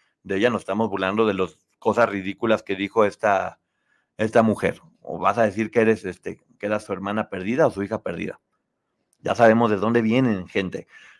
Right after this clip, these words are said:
Pero bueno, nos vamos en este momento. Voy a, voy a dar por terminada esta transmisión aquí y voy a volver a abrir otra donde vamos a hablar de La Casa de los Famosos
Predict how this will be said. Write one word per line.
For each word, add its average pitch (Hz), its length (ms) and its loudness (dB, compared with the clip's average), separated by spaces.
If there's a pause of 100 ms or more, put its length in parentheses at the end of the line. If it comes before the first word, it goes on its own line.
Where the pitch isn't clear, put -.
(100)
Pero 160 140 10
bueno, 202 320 8
nos 151 160 4
vamos 247 240 10
en 220 100 8
este 233 160 6
momento. 208 480 8
Voy 202 140 10
a, 208 60 6
voy 185 240 6
a 190 40 12
dar 185 160 10
por 196 100 4
terminada 147 380 2
esta 170 160 2
transmisión 131 540 0
aquí 110 500 -4
y 117 80 0
voy 117 200 6
a 151 60 12
volver 123 300 8
a 135 40 12
abrir 123 260 6
otra 101 240 2
donde 98 200 0
vamos 117 220 0
a 117 40 -4
hablar 104 220 0
de 110 100 -2
La 95 140 -4
Casa 107 240 -2
de 117 60 2
los 95 160 -6
Famosos 90 540 -6